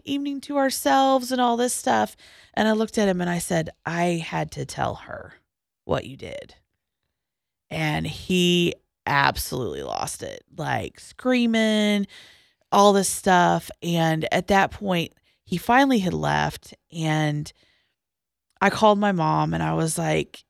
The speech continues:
"Can you take me to the store? I'm just gonna buy new locks for the house," which I found out later was illegal.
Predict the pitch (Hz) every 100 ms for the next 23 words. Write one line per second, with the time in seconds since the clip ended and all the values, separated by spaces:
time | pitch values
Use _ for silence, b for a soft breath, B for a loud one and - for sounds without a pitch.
0 | _ - - 185 190 196 196 196 196 196
1 | 190 - _ _ _ _ _ _ _ _
2 | - 170 - 165 160 156 156 151 156 -
3 | - 170 165 160 151 - 147 156 151 -
4 | 151 147 135 135 107 - - - - -
5 | 135 85 101 - - - _ _ _ _
6 | _ 165 190 175 170 160 151 143 151 151
7 | 147 151 147 131 - 160